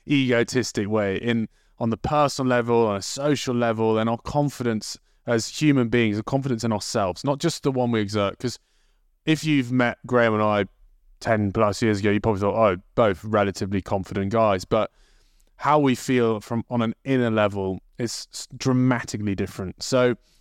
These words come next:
thanks once again for tuning in to the Live for Life podcast on a slightly different episode. And Graham, I think you fared really well without the fact sheet.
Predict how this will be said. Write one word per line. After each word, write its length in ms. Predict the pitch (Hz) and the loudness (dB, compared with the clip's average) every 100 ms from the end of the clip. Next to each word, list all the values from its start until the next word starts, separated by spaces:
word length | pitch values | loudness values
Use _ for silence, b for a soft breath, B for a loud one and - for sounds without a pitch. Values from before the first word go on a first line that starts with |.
| _ _ _ | _ _ _
thanks 280 | 180 175 - | 0 0 0
once 160 | 147 120 | -4 -2
again 320 | 110 104 123 - | 0 0 0 -6
for 260 | - 104 | 0 0
tuning 380 | 95 - 113 104 | 0 0 2 2
in 160 | 101 98 | 2 0
to 240 | - 104 | 0 0
the 80 | 98 | 2
Live 160 | 110 - | 2 0
for 100 | 104 | -2
Life 160 | 98 | -2
podcast 340 | 107 98 104 120 | -2 -2 -2 -2
on 100 | 120 | -4
a 40 | |
slightly 520 | - - 160 190 170 | -6 -2 2 2 2
different 260 | 147 139 131 | 0 0 0
episode. 320 | 165 - 117 | 0 0 -2
And 120 | 113 120 | -2 0
Graham, 240 | 165 165 | 0 0
I 100 | - | -4
think 180 | - 180 | -6 -6
you 80 | 123 | -6
fared 280 | - 113 107 | -2 -2 0
really 260 | 110 101 | 0 0
well 220 | 101 156 | 2 2
without 240 | 175 110 - | 2 0 -4
the 60 | |
fact 240 | - 101 - | -6 -8 -4
sheet. 220 | 110 92 | -4 -4